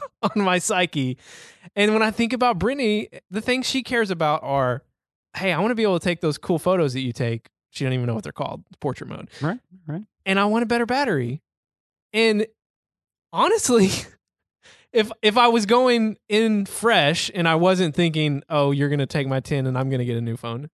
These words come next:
Speaker 1: If I was just gonna get her a new phone for her and be a better husband, I think I would go with the ten R for her.
Speaker 2: Why not do that?
Speaker 1: I mean, that's where I would land, because it's two hundred fifty dollars cheaper.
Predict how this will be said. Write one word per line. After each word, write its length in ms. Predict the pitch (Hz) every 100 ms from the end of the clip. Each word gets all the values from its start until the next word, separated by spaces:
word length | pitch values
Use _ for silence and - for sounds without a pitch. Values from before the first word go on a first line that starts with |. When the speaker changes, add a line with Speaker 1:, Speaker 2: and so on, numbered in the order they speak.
| -
Speaker 1:
If 100 | 180
I 100 | 254
was 100 | 240
just 220 | 220 190
gonna 180 | 190 175
get 220 | 175 202
her 140 | 180 160
a 20 |
new 160 | 147
phone 420 | 135 156 127 120 131
for 220 | - 208
her 260 | 262 170
and 360 | 131 139 131 139 _ 127
be 140 | 139 139
a 60 |
better 220 | 127 131
husband, 440 | 131 147 123 123 139 _ - - - _ _ _ _ _ _ _ _ _ _ _ _ _ _ _ _ _ -
I 140 | -
think 300 | 302 349 330
I 100 | 302
would 200 | 359 285
go 220 | 294 403
with 100 | 403
the 100 | 392
ten 240 | - 262 214
R 220 | 170 135
for 200 | - 135
her. 400 | 135 117 117 - -
Speaker 2:
Why 120 | 165
not 220 | 190 254
do 120 | 135
that? 220 | 101 104 - - _ _ _ _ _
Speaker 1:
I 80 | 262
mean, 240 | 320 277
that's 280 | 202 269 -
where 200 | 330 440
I 40 | 349
would 140 | 330
land, 520 | 269 311 403 233 151
because 280 | 165 226 196
it's 160 | 170 -
two 140 | 220
hundred 160 | 277 262
fifty 200 | 247 220
dollars 240 | 185 165
cheaper. 480 | - 131 123 139